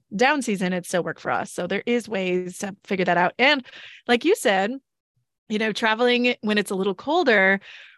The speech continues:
we saw a ton more wildlife in June than we would have seen in July 'cause it was a late spring and the, the black bears were out, you know, like, so I think there's benefits that sometimes we don't see. We only see, like, the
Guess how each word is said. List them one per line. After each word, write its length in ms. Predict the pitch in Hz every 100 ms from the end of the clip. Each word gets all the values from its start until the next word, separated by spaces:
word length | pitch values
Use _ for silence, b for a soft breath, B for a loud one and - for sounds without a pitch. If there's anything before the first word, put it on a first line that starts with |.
| B
we 480 | 190 185 262 302 240
saw 400 | - 170 165 175
a 80 | 180
ton 260 | - 190 185
more 160 | 170
wildlife 720 | 160 175 185 165 160 160 160
in 180 | - 170
June 440 | 160 156 160 156 160
than 120 | 165
we 80 | 165
would 140 | 170
have 80 | 160
seen 180 | 170 156
in 80 |
July 360 | 156 135 98 -
'cause 260 | 185 175 185
it 100 | 139
was 140 | 175
a 80 | 175
late 260 | 175 170
spring 540 | - - 294 269 277 269
and 300 | 208 190 185
the, 160 | - - 180 175
the 80 | 180
black 280 | 240 254
bears 300 | - 233 233
were 80 | 233
out, 200 | 214 214
you 80 | 220
know, 120 | 226
like, 220 | 208 214
so 180 | - 262
I 80 | 240
think 260 | - 269 262
there's 240 | 240 196
benefits 500 | 185 180 190 202 -
that 120 | 180
sometimes 400 | 202 190 202 190
we 80 | 190
don't 240 | 180 180
see. 320 | - 180 180 185
We 180 | 185
only 200 | 180 185
see, 180 | 175 190
like, 220 | 180 175
the 400 | - 175 170 170